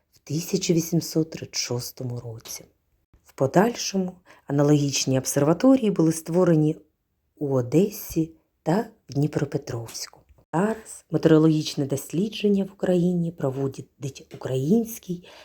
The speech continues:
гідрометеорологічний інститут і Український гідрометеорологічний центр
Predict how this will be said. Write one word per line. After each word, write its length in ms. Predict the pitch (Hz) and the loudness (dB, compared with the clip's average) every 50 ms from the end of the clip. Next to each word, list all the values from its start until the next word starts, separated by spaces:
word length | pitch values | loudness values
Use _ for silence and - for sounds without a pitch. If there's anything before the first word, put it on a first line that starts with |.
| - _ _ | -20 _ _
гідрометеорологічний 1500 | 131 120 - 165 196 247 277 - - 240 240 226 226 233 233 226 214 214 214 202 208 202 156 156 175 180 - - - 180 170 | -12 -8 -2 2 4 4 4 6 6 4 4 4 2 0 -2 0 0 2 4 6 6 6 6 4 0 -2 -6 -4 0 0 0
інститут 720 | 175 175 - - - - - - - 135 139 139 _ - _ _ _ _ _ _ _ _ _ _ _ _ _ | 0 -2 -4 -14 -16 -18 -14 -10 -10 -10 -10 -10 _ -20 _ _ _ _ _ _ _ _ _ _ _ _ _
і 280 | - 147 139 131 123 - _ | -4 -2 -2 -2 -4 -6 _
Український 1000 | - - - 143 135 131 127 135 151 220 220 220 - - - - 175 165 - - | -14 -6 0 0 2 2 0 2 2 0 0 0 -4 -12 -6 -4 -4 -4 -4 -6
гідрометеорологічний 1120 | 160 131 - 139 131 120 120 - - 123 117 123 117 120 - 139 143 143 - - - 135 131 _ _ _ _ _ _ _ | -10 -6 -4 -2 -4 -4 -6 -8 -8 -8 -6 -6 -6 -4 -6 -6 -6 -6 -8 -8 -8 -10 -12 _ _ _ _ _ _ _
центр 600 | - - - 131 139 156 160 156 - 160 - | -10 -4 0 0 0 0 0 -2 -6 -10 -10